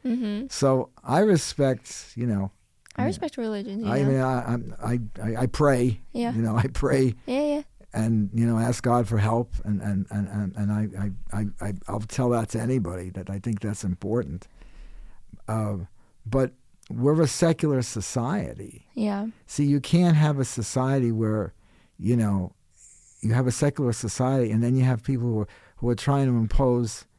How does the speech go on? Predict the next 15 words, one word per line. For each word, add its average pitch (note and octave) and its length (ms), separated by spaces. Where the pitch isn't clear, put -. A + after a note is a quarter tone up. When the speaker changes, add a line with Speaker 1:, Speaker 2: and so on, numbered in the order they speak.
Speaker 1:
Religious A3+ 440
beliefs. G#3 280
Speaker 2:
religious C#3+ 340
beliefs. C#3 200
Because C#3+ 300
I C#3+ 80
think E3+ 260
ultimately C#3+ 640
that, C3+ 320
that C3+ 200
is A#2+ 200
not, B2+ 340
that A#2+ 240
is A2+ 180
not A#2 300